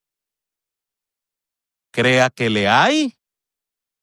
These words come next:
y que es galardonador de los que le buscan". Y con esto concluyo. ¿No ha pensado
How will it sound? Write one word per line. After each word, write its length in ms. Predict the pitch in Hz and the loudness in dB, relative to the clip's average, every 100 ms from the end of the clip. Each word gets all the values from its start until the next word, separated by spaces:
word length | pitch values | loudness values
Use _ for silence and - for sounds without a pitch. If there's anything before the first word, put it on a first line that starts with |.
| _ _ _ _ _ _ _ - | _ _ _ _ _ _ _ -14
y 120 | 113 | -8
que 200 | 117 117 | -6 -6
es 160 | 120 | -6
galardonador 1080 | 127 123 120 113 101 113 107 98 117 131 135 | -2 -2 0 -2 -2 -4 -2 0 4 4 2
de 220 | 120 104 | -4 -6
los 200 | 98 90 | -4 -6
que 180 | - 98 | -8 -6
le 120 | 95 | -6
buscan". 680 | 85 95 90 - 87 85 80 _ _ _ _ _ _ _ _ _ _ _ _ _ _ _ _ _ _ _ _ _ _ | -6 -6 -8 -12 -14 -12 -16 _ _ _ _ _ _ _ _ _ _ _ _ _ _ _ _ _ _ _ _ _ _
Y 80 | 110 | -10
con 220 | 113 110 | -6 -4
esto 340 | 135 - 123 | -4 -2 -2
concluyo. 920 | - 95 87 73 87 82 82 76 76 - _ _ _ _ _ _ _ _ _ _ _ _ _ _ 92 | 0 0 0 -2 -2 0 -2 -6 -14 -20 _ _ _ _ _ _ _ _ _ _ _ _ _ _ -12
¿No 200 | 95 143 | -6 -6
ha 80 | |
pensado 1000 | 156 131 107 - - 104 110 87 85 - | -4 -6 -6 -8 -2 0 0 -2 -10 -14